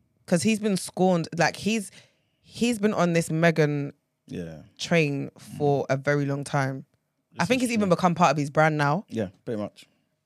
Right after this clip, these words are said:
Speaker 1: And I think, I think that's what he uses to stay relevant, to be honest with you. So I don't think it's a case of him being able to move on.
Speaker 2: <sighs> To be fair, yeah, obviously I don't wanna come to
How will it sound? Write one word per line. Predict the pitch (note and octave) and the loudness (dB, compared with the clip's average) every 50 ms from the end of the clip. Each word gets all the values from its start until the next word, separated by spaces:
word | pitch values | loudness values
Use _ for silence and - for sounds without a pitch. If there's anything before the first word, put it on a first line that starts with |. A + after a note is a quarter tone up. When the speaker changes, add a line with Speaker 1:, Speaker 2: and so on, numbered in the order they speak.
| _ _ _ - | _ _ _ -2
Speaker 1:
And | D#3+ E3+ | 0 0
I | F3 E3 | 0 0
think, | - - G3+ G3 - - | 0 0 -2 -2 0 0
I | F3+ E3+ | 0 0
think | E3+ - G3+ F#3 | 0 0 -4 -2
that's | - F#3 F#3+ - | -2 -4 -4 -4
what | E3+ - | -6 -6
he | D3+ E3 D#3+ | -4 -4 -2
uses | E3 E3+ D#3 D#3+ D3 | -2 -2 -4 -6 -8
to | - D#3+ | -8 -10
stay | - - D#3 D3+ | -4 -2 0 0
relevant, | D3 D3+ D#3+ D#3+ C#3+ C#3+ A#2+ A2 - - - - | 0 0 0 -2 -2 -4 -6 -8 -10 -14 -18 -16
to | - - | -12 -8
be | C#3 C#3 | -6 -6
honest | G#2+ C#3 E3+ - - - | -4 -4 -6 -6 -8 -10
with | - - | -12 -10
you. | F#2+ F#2+ - - _ _ _ | -10 -10 -10 -12 _ _ _
So | - - D#3 | -2 0 2
I | - F3+ | 4 4
don't | G3 G#3 F#3 - | 4 2 0 0
think | F#3+ F#3 F3 E3+ | -2 -2 -2 -2
it's | D#3 D#3 | -4 -4
a | C#3 | -2
case | D3+ C#3+ C#3 | -2 -2 -2
of | D3 C#3 | -2 -2
him | C#3 C#3+ C#3 C#3 C3+ - - _ _ _ _ _ | -2 -4 -4 -4 -8 -10 -14 _ _ _ _ _
being | - C#3+ C#3 | -4 -2 -2
able | C3 C3 C3 | -2 -4 -6
to | - C3 | -6 -6
move | C3 C3 - - | -8 -8 -8 -8
on. | B2 A#2+ G#2+ B2+ - _ _ _ _ _ - - - - _ _ _ _ _ _ _ _ - | -8 -8 -8 -10 -14 _ _ _ _ _ -20 -20 -20 -20 _ _ _ _ _ _ _ _ -20
Speaker 2:
<sighs> | - - - - - _ _ _ _ _ _ _ _ - | -20 -20 -20 -20 -20 _ _ _ _ _ _ _ _ -8
To | - A3 | -6 -4
be | A3+ | -4
fair, | F#3+ - - D#3+ C3+ | -4 -2 0 0 0
yeah, | A2 G2+ F#2+ F2+ G2+ | 0 -2 -4 -6 -6
obviously | B2 D3 D3+ D3 C3 | -6 -4 -2 -2 0
I | |
don't | C#3+ D#3 | 0 0
wanna | D3+ B2+ A2+ | -2 -4 -6
come | - C3 A#2 G#2+ | -6 -8 -8 -8
to | - G2+ G2 G2 F#2 E2+ - | -8 -8 -8 -8 -8 -10 -12